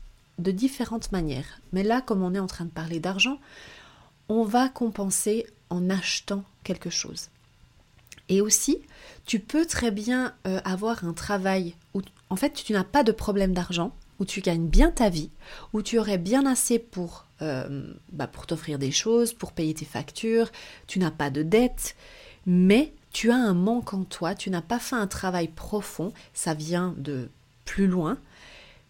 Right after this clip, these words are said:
Tu as peut-être peur d'être abandonné, tu as peut-être, à un certain moment dans ta vie, tu as eu cette peur, euh, tu as peut-être peur de l'échec ou peur de la réussite. Euh, toutes ces peurs-là, on ne s'en rend pas forcément compte directement.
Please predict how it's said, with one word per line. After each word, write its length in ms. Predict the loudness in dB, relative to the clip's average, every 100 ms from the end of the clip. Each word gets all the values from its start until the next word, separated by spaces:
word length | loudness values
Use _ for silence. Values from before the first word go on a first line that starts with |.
| _ _
Tu 200 | -6 0
as 100 | 0
peut-être 440 | -2 -4 -4 -4 -12 2
peur 260 | 6 6
d'être 280 | 4 -2 -2
abandonné, 560 | -2 -2 0 0 0 -2
tu 160 | -2
as 80 | -6
peut-être, 680 | -4 -8 -8 -10 -10 -10 -12 -6
à 40 |
un 80 | -2
certain 320 | -2 -4 -2
moment 260 | 0 2 0
dans 120 | -2
ta 180 | -2 -2
vie, 220 | -2 -6
tu 120 | -6
as 60 | -6
eu 80 | -4
cette 300 | -4 -4 -4
peur, 340 | 0 0 -2 -8 -18 -14 -6
euh, 160 | -4 -4
tu 180 | -4 -4
as 80 | -4
peut-être 400 | -4 -6 -6 -10 _
peur 260 | 4 4 4
de 80 | 0
l'échec 560 | 0 -2 0 -2 -2 -8
ou 40 |
peur 380 | -8 -2 0 0
de 80 | -2
la 100 | -4
réussite. 640 | -2 -2 -2 -2 -4 -4 -16 -16 -16 -10 -2
Euh, 260 | 0 0 -4 -10 _ _ 0
toutes 200 | 0 2
ces 240 | 2 2
peurs-là, 640 | 2 2 2 2 0 0 -4 _ _ _
on 100 | 0
ne 80 | 2
s'en 180 | 2 0
rend 140 | -2
pas 140 | -2 -4
forcément 560 | -4 -6 -4 -2 -2 -6
compte 300 | -4 -4 -4
directement. 580 | -4 -4 -4 -8 -8 -8